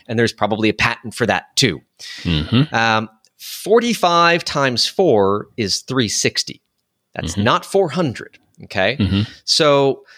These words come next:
Speaker 1: uh, I think that Canon delayed the introduction of this feature because they didn't want to pay patent licensing fees,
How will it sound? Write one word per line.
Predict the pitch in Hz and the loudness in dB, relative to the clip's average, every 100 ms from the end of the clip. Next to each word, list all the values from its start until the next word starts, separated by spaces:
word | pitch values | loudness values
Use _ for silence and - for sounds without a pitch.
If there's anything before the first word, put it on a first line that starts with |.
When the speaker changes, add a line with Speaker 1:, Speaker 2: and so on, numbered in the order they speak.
| _ _ _ _ | _ _ _ _
Speaker 1:
uh, | 120 113 107 - | 0 0 0 0
I | 147 185 240 | 2 2 0
think | - - - 90 - - _ - | -2 -4 -4 -6 -12 -18 _ -12
that | 139 147 - | -2 -2 -2
Canon | 185 175 165 151 143 127 | 0 0 2 -2 -4 -6
delayed | 120 139 131 143 175 175 180 175 143 | 0 2 2 2 4 2 2 -2 -2
the | 143 | -2
introduction | 156 151 147 160 - 113 104 127 | -2 0 0 0 -2 -4 -4 -2
of | 117 107 | -2 0
this | 110 | -2
feature | - 156 - 78 - _ _ | 0 -2 -2 -6 -8 _ _
because | - - 131 104 | -6 -2 -2 0
they | 123 208 | 0 0
didn't | 226 220 - | 0 -4 -6
want | 143 165 156 - | -4 -2 -2 -6
to | 143 | -10
pay | - 147 | -6 -6
patent | 135 - 170 - 151 | -6 -4 -4 -6 -8
licensing | 151 165 165 139 120 101 | 0 0 0 -2 -4 -4
fees, | - 76 67 76 | -6 -8 -8 -10